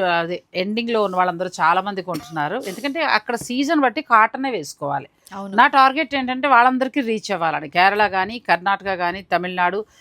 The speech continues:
Speaker 1: ఇటు ఆంధ్రాలో కొన్ని కొన్ని విలేజెస్కి వెళ్ళిపోతే ఏంటంటే ఈ స్వెట్టింగ్ తోటి హింస, అటువంటి వారందరికీ మంచి కాటన్. ఒక్కోసారి ఏంటంటే ఎక్కడ షాపింగ్ చేసుకోవాలో తెలీదు, వెళ్ళటం, బుక్ చేసుకోవడం కష్టం,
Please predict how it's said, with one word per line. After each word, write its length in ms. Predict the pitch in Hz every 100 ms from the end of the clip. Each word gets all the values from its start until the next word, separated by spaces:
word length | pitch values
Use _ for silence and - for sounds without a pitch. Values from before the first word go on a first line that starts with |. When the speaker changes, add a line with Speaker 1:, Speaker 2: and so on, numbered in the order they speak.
| - -
Speaker 1:
ఇటు 160 | 202 185
ఆంధ్రాలో 500 | 190 202 196 196 196
కొన్ని 240 | 220 226
కొన్ని 180 | 240 220
విలేజెస్కి 520 | 208 233 226 240 -
వెళ్ళిపోతే 400 | 208 180 208 247 220
ఏంటంటే 320 | 196 220 220
ఈ 80 | -
స్వెట్టింగ్ 440 | - 175 - 220
తోటి 200 | 233 226
హింస, 280 | 165 185 - 165 - _ _ _ _
అటువంటి 320 | 180 220 220
వారందరికీ 640 | 214 185 175 202 233 226 294
మంచి 340 | 220 208 -
కాటన్. 360 | 208 165 156 180
ఒక్కోసారి 460 | 208 262 254 269 269
ఏంటంటే 440 | 262 269 262 311 262 _ _ _
ఎక్కడ 220 | 214 285
షాపింగ్ 420 | 269 285 269 277 254
చేసుకోవాలో 360 | 247 - 269 269
తెలీదు, 400 | 214 220 226 156 - - -
వెళ్ళటం, 440 | 196 214 - 247 233 233 226
బుక్ 220 | 202 202 -
చేసుకోవడం 380 | 214 - 226
కష్టం, 380 | 214 180 - 151